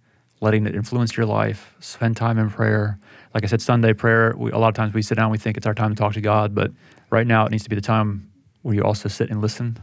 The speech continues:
So carve out some time to just listen.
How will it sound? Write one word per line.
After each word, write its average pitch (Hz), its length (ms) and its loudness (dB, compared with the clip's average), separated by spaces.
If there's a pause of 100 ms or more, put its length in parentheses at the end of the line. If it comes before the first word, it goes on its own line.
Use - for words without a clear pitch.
(340)
So - 140 -10
carve 110 260 0
out - 120 -2
some 113 140 -4
time 104 500 -2 (460)
to - 80 -6
just 107 600 -4
listen. 98 540 -6